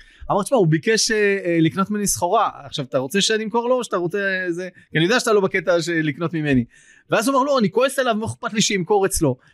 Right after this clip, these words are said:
ואז שאלתי אותו, "תגיד, רגע, אני מבין שאתה כועס עליו, אני מבין את כל הקטע המשפחתי", זה קטע משפחתי, לא קטע עסקי,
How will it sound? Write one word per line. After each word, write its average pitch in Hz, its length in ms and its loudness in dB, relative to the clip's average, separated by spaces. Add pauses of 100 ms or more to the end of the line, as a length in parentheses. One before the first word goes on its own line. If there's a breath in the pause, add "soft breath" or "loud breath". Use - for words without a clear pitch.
(140 soft breath)
ואז 269 140 2
שאלתי 247 240 -2
אותו, 196 140 0
"תגיד, 170 380 -6
רגע, 160 200 0
אני 139 100 2
מבין 170 140 0
שאתה 208 160 -4
כועס 180 300 -4
עליו, 160 220 0
אני 135 100 -2
מבין 202 200 -2
את 196 80 -10
כל 180 180 2
הקטע 170 320 -2
המשפחתי", 147 420 -4
זה 117 80 -4
קטע 156 140 -2
משפחתי, 139 420 -8
לא 127 120 -4
קטע 127 140 -18
עסקי, 113 280 -14